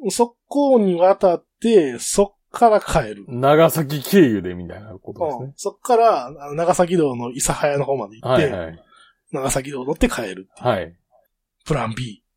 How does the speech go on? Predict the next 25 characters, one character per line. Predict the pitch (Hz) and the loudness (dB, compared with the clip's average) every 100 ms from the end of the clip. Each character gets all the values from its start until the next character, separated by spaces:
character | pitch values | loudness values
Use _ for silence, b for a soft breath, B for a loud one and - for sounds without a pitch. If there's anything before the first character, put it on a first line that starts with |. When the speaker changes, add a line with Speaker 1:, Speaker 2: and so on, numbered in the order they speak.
| _ _ _ _ - | _ _ _ _ -8
Speaker 2:
に | 123 160 | -4 -2
し | - | -2
た | 233 | -4
っ | |
て | - | -6
遠 | - 113 82 | -10 -8 -8
い | |
よ | 85 | -14
な。 | _ _ _ _ _ 127 | _ _ _ _ _ -20
Speaker 1:
に | 123 | -10
し | 151 - | -4 0
た | 196 | -2
っ | |
て | - | -2
遠 | - 156 | -8 -8
い | 110 | -8
け | 92 | -14
ど。 | 92 - | -20 -8
Speaker 2:
お | 101 98 82 | -4 -2 -4
う。 | b b b b _ _ _ | b b b b _ _ _
Speaker 1:
で | 185 | 0
も | 175 | 0
な | 143 | 0
ん | |
か | 180 | -2